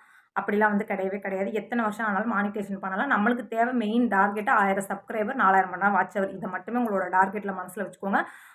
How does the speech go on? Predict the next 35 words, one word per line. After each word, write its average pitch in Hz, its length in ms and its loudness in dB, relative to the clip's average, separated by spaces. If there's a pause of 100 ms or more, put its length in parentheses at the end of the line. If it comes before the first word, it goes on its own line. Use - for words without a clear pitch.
(120)
அப்படி 220 320 0
இல்ல 247 240 2 (100)
உங்களுக்கு 214 320 2
போட்ட 254 340 2 (120)
வந்து, 226 240 0 (460)
போட்டு 262 240 4
மூணு 240 300 4
மாசத்துக்குள்ள 240 560 0
நல்ல 214 300 2
மில்லியன் 226 440 0
கணக்கு 208 260 -2
வந்து 208 280 -2
ஷார்ட்ஸ் 220 400 2
வியூஸ் 208 320 -6
போனா 208 240 -2
நீங்க 302 180 -2
மானிட்டேஷன் 196 540 0
பண்ணலாம். 185 380 -10
சரிங்களா 208 360 -4
உறவுகளே? 202 280 -2 (460)
ஓகே 247 240 -2
உறவுகளே, 233 360 4
இந்த 214 200 -2
வீடியோ 208 220 2
ரொம்ப 208 180 2
உங்களுக்கு 214 280 -2
யூஸ்ஃபுல்லா 214 380 2
இருக்கும். 220 280 0
நீங்க 208 160 -4
கமெண்ட் 214 400 4
கேட்ட 226 280 -4
கமெண்டுக்குள்ள 208 640 -4
வீடியோ 202 320 -2
தான் 214 200 -4
இது. 208 200 -2